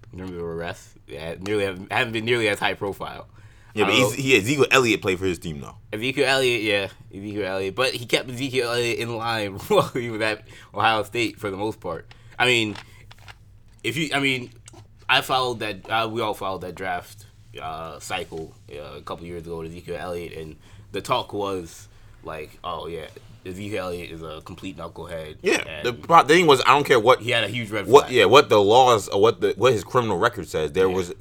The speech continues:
Speaker 2: red flag issues
Speaker 1: Yeah.
Speaker 2: with character.
Speaker 1: Same with Joey Bosa as well.
Speaker 2: Exactly.
Speaker 1: Um,
Speaker 2: These are two guys he, he brought, he
Speaker 1: Best
Speaker 2: recruited
Speaker 1: player, he's
Speaker 2: Nick
Speaker 1: two best players.
Speaker 2: Bosa,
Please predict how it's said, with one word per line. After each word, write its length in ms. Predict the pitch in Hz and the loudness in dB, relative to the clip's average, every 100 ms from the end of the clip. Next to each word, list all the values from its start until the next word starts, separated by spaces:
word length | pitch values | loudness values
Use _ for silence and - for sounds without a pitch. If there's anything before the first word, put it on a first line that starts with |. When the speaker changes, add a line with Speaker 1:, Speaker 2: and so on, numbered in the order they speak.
| - | -2
Speaker 2:
red 180 | 110 110 | 2 2
flag 340 | - 110 104 95 | 2 2 4 2
issues 260 | 95 92 | -6 -8
Speaker 1:
Yeah. 60 | 82 | -8
Speaker 2:
with 100 | 80 | -4
character. 300 | 104 80 69 | -2 0 -2
Speaker 1:
Same 240 | 107 104 101 | -6 -8 -8
with 300 | 95 - 87 | -12 -14 -14
Joey 220 | 92 90 | -12 -10
Bosa 320 | 87 85 - 80 | -12 -12 -14 -16
as 60 | |
well. 240 | 85 82 85 | -14 -12 -6
Speaker 2:
Exactly. 580 | 107 123 127 71 55 - - | 2 6 6 4 -14 -16 -18
Speaker 1:
Um, 480 | 78 80 76 76 78 | -14 -12 -12 -14 -6
Speaker 2:
These 160 | 113 117 | 2 4
are 100 | 104 80 - | 4 2 -8
two 200 | - 165 | -4 4
guys 300 | 135 123 117 | 8 10 8
he, 180 | 120 117 | 0 -2
he 140 | 120 | -4
brought, 260 | 107 120 - | 0 0 0
he 140 | 127 | -2
Speaker 1:
Best 140 | 104 101 | -2 2
Speaker 2:
recruited 280 | 214 180 | 6 6
Speaker 1:
player, 300 | 131 117 110 | 4 0 0
he's 160 | 104 104 | -4 0
Speaker 2:
Nick 180 | 135 131 | 0 0
Speaker 1:
two 100 | 107 | -8
best 220 | 104 101 | -8 -8
players. 200 | 98 95 | -6 4
Speaker 2:
Bosa, 460 | 139 147 - 87 | 8 8 6 0